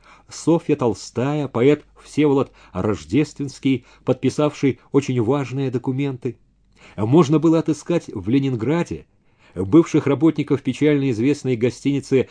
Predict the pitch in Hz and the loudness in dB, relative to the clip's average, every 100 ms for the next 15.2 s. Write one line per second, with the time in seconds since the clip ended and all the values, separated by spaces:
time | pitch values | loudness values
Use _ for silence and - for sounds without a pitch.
0 | - - 117 107 110 101 113 127 143 - | -8 -6 -2 0 0 0 0 0 -2 -8
1 | _ 123 139 135 135 139 - 143 143 147 | _ -2 -2 -2 -4 -4 -4 -2 -2 -2
2 | 143 - - - - - 131 135 - 185 | -4 -10 -20 -20 -18 2 4 4 2 2
3 | - - 82 80 135 175 175 165 147 - | 2 -4 -4 -2 2 2 2 2 0 -2
4 | 156 160 131 120 131 180 175 127 101 - | -2 0 0 0 2 2 2 0 -2 -4
5 | 143 - 104 151 - - 160 160 _ - | -4 -2 0 0 0 -6 -2 -2 _ -4
6 | 147 - - 156 160 104 67 _ _ _ | -4 -4 -2 0 0 -2 -8 _ _ _
7 | _ _ _ _ _ _ _ - 110 123 | _ _ _ _ _ _ _ -8 -2 2
8 | 202 190 185 _ _ _ - 90 90 175 | 2 2 0 _ _ _ -10 -6 0 0
9 | 196 - 156 156 185 170 147 139 101 87 | -2 2 2 4 2 0 0 -2 -4 -8
10 | 71 - - _ _ _ _ _ _ _ | -10 -20 -20 _ _ _ _ _ _ _
11 | _ _ _ _ _ _ _ _ _ _ | _ _ _ _ _ _ _ _ _ _
12 | _ _ - 87 175 262 214 185 127 87 | _ _ -10 -2 4 4 4 -4 -4 -2
13 | 127 - 233 233 196 180 180 147 175 190 | -2 0 0 2 2 2 2 4 2 2
14 | 175 135 123 - 123 113 87 80 - - | 0 0 -2 -2 0 0 -2 -8 -10 -20
15 | - - | -20 -20